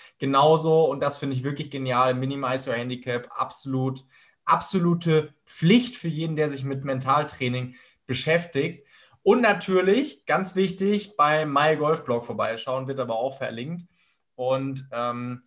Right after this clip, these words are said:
da sind auch ganz, ganz spannende Podcast-Folgen dabei, auch zum Thema Mentaltraining, aber natürlich auch zu ganz, ganz verschiedenen Themen rund um das, rund um unser Golfspiel.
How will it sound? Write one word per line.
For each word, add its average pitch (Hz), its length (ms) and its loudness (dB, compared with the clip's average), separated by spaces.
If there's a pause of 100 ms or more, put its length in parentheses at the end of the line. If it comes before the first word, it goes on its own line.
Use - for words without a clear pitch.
(140)
da 117 120 -6
sind 123 140 -10
auch 120 220 -8
ganz, 123 200 -10
ganz 120 200 -12
spannende 127 500 -8
Podcast-Folgen 113 1120 -12
dabei, 107 540 -8
auch 160 360 0
zum 156 260 -6
Thema 151 380 -2
Mentaltraining, 170 1040 -6 (260)
aber 143 220 -2
natürlich 139 380 -6
auch 135 140 -4
zu 135 180 -14
ganz, 160 500 -6
ganz 147 300 -6
verschiedenen 165 640 -6
Themen 147 360 -6
rund 147 240 -10
um 127 140 -10
das, 131 300 -6 (300)
rund 156 220 -6
um 139 220 -8
unser 135 300 0
Golfspiel. 131 680 -2